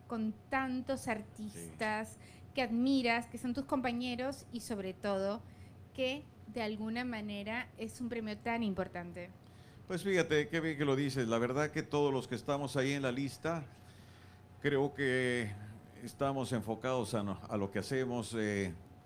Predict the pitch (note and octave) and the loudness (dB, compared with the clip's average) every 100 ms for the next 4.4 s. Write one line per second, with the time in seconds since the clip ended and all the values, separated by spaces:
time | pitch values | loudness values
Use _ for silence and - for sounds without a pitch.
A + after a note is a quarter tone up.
0 | - - C3+ B2+ - C3 B2 A2 A2+ G#2 | -20 -6 0 0 2 2 2 0 0 2
1 | G#2 A#2+ A2 G#2+ G2 - A#2 A2+ G2 F2+ | 2 2 0 0 0 2 2 4 2 0
2 | F#2+ G2+ G2 F#2 A#2+ A#2 F#2+ - - - | 0 2 2 2 0 0 -4 -12 -20 -20
3 | - - G#2 G2+ G2+ A2 A#2 A2 G2 F#2+ | -18 -4 0 0 2 4 4 4 0 0
4 | F#2 F#2+ E2 | 0 -2 -2